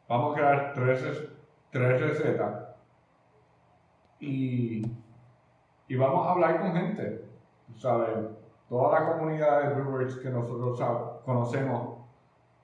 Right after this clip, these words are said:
fue como que, "Mira, vamos, vamos", todo el mundo nos apoya, todo el mundo sabe lo que nosotros estamos tratando de hacer. Y fue hablar con todo el mundo y buscar la opinión. Al igual, mucha gente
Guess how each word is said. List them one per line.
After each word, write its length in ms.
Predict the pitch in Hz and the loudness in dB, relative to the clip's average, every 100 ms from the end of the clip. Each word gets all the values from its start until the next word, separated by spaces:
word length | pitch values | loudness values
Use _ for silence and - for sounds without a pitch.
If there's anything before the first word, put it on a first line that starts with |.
| _ | _
fue 140 | - 120 | -6 -2
como 160 | 147 127 | 0 2
que, 60 | |
"Mira, 180 | 120 - | 4 6
vamos, 440 | - - - - - | 6 6 2 -2 0
vamos", 300 | 110 110 - - _ - | -2 -2 -10 -16 _ 2
todo 220 | 147 170 | 6 6
el 40 | 165 | 6
mundo 400 | 170 165 165 - - - _ | 4 2 -2 -10 -20 -20 _
nos 220 | 135 131 | -4 0
apoya, 420 | 139 131 131 143 160 | 2 4 4 4 2
todo 100 | 123 | 2
el 60 | |
mundo 220 | 127 139 131 | 2 2 -2
sabe 320 | - 123 123 | 4 6 6
lo 120 | 120 | 4
que 80 | 117 | 0
nosotros 340 | 113 113 120 117 | -2 -2 -2 -2
estamos 360 | 120 117 120 | 0 0 -2
tratando 400 | 127 123 120 131 | 0 2 2 2
de 40 | 147 | 2
hacer. 460 | 123 120 120 - - - - _ _ _ _ _ _ _ 147 | 4 2 2 -2 -10 -16 -20 _ _ _ _ _ _ _ -2
Y 60 | |
fue 640 | 131 151 156 - 120 - - - _ _ - | 0 4 6 6 2 -6 -14 -20 _ _ 2
hablar 360 | 143 143 143 | 4 4 2
con 140 | 165 165 | 2 2
todo 200 | 180 185 | 2 4
el 40 | |
mundo 760 | 196 208 180 165 160 160 - - - _ _ - | 6 6 4 2 2 -4 -8 -16 -20 _ _ -4
y 80 | 151 | 0
buscar 320 | 139 147 147 | 0 2 4
la 60 | 151 | 4
opinión. 560 | 151 120 113 101 - - - - _ _ _ _ _ _ _ _ _ _ - | 4 2 0 -2 -4 -10 -18 -20 _ _ _ _ _ _ _ _ _ _ -2
Al 240 | 135 151 | 2 2
igual, 240 | 135 196 190 | 4 4 6
mucha 220 | 170 175 | 4 2
gente 800 | 170 170 170 165 156 - - - | 2 2 4 4 4 0 -4 -12